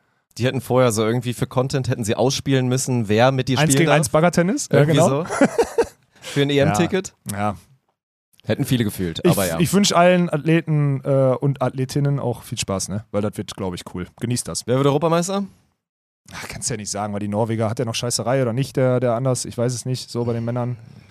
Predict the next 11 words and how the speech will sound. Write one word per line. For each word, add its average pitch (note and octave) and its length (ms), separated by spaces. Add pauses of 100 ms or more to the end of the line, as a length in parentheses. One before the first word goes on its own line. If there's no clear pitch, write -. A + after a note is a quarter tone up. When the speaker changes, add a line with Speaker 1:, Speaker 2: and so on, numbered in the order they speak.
(160)
Speaker 1:
Ja. F#2+ 160 (320)
Speaker 2:
Ich - 160
kann C#3+ 160
jetzt C#3+ 320 (1800)
bei G#2 100
den A#2+ 80
Frauen, D3+ 720 (1040)
boah, - 80 (380)
ey, - 60 (180)
ich B2 120
sag, F3+ 120